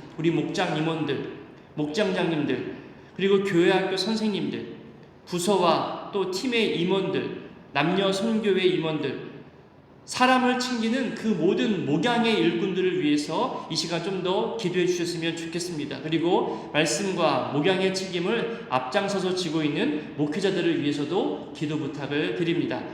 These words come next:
함께 주기도문으로 기도하겠습니다. 하늘에 계신 우리 아버지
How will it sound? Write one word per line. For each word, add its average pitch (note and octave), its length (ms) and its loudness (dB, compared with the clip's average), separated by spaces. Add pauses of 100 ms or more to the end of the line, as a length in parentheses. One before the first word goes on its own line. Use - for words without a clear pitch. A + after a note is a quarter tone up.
함께 G3 300 2
주기도문으로 E3+ 560 0
기도하겠습니다. C3+ 680 -4 (540)
하늘에 F#3+ 240 4
계신 F3+ 320 4
우리 D3+ 180 -2
아버지 B2+ 580 -2